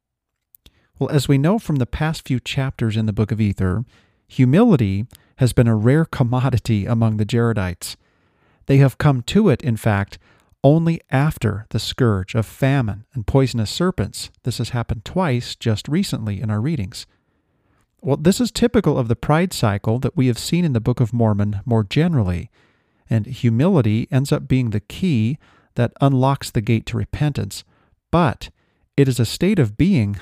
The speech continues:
that comes at a very high cost. It seems almost inevitable, in fact, in the Book of Mormon, that a state of prosperity will lead to pride and wickedness. And then, as we know,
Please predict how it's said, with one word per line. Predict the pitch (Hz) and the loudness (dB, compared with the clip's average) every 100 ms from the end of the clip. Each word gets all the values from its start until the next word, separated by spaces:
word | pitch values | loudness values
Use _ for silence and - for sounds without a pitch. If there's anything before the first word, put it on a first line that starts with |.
| - | -8
that | 113 | -8
comes | - 165 143 | -2 -2 0
at | 110 | 0
a | 104 | 0
very | 110 170 175 104 | 0 0 2 0
high | 107 101 | -2 -4
cost. | - 180 110 - - _ _ _ _ _ _ _ _ _ - | -6 -6 -6 -10 -18 _ _ _ _ _ _ _ _ _ -2
It | 139 | 0
seems | - 233 208 | 0 0 -2
almost | - 185 202 - | -2 0 0 0
inevitable, | - 123 151 165 123 101 95 | -2 0 2 2 2 0 -2
in | |
fact, | 92 117 95 - - | -4 -4 -4 -6 -8
in | 120 | -4
the | 107 | -4
Book | 107 107 | -4 -4
of | 107 | -4
Mormon, | 107 95 92 - _ _ _ _ - | -2 -2 -6 -12 _ _ _ _ -4
that | 110 - - | -4 -4 -4
a | |
state | - - 147 165 | -4 0 0 2
of | 123 | 0
prosperity | - 123 - - 156 127 104 107 147 _ _ _ | -2 -2 -2 0 4 4 2 -2 -6 _ _ _
will | 110 151 175 107 135 - - | 2 4 6 4 0 -4 -2
lead | 123 127 | 0 0
to | - | -2
pride | - - 107 104 110 | -4 -2 0 0 -2
and | 127 | -2
wickedness. | 190 - 104 90 - - _ _ _ _ _ _ - | -2 -2 -4 -6 -10 -16 _ _ _ _ _ _ 0
And | 117 | 2
then, | 123 151 | 2 2
as | 202 - | 2 2
we | 113 | 0
know, | 101 92 95 147 | 2 0 0 -4